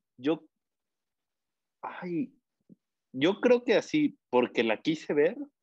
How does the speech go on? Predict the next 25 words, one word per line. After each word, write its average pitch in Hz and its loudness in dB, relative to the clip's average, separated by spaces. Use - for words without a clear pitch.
y 110 -2
esa - -2
porque 101 -4
sí 113 -4
fue 127 -2
la 117 0
última, 117 -4
porque - -2
hasta 107 -2
me 107 0
acuerdo 151 4
que 107 2
ya 120 2
la 135 4
había 131 2
visto, 127 -2
la 101 -2
fui 120 -4
al, 123 -2
la 98 -4
fui 123 0
a 123 2
ver 131 0
al 110 -4
cine, 117 -10